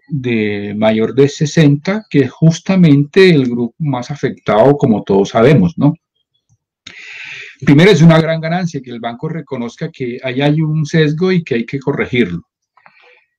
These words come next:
El banco dice, eh, las, las decisiones sobre qué, eh, edad de referencia debe asumirse son decisiones más ad hoc.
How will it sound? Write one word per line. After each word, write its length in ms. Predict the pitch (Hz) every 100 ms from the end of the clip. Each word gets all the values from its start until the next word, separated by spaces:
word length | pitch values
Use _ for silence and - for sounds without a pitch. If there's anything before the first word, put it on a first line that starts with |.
| _ -
El 160 | 147
banco 440 | 147 165 170 214 196
dice, 480 | 165 151 170 165 -
eh, 440 | 139 127 120 131 -
las, 560 | 147 135 135 131 127 -
las 280 | 143 135 131
decisiones 600 | 143 147 139 147 165 180
sobre 400 | - 160 143 127 _
qué, 360 | 147 147 165 175 175
eh, 400 | 156 127 117 110 - -
edad 380 | 131 120 127 139
de 140 | 165
referencia 560 | 165 139 120 120 131 147
debe 340 | 139 131 147
asumirse 680 | 147 143 135 160 170 208 220 _ - - - _
son 240 | - 131
decisiones 480 | 143 143 143 131 156
más 280 | 139 131 156
ad 160 | 143
hoc. 260 | 127 120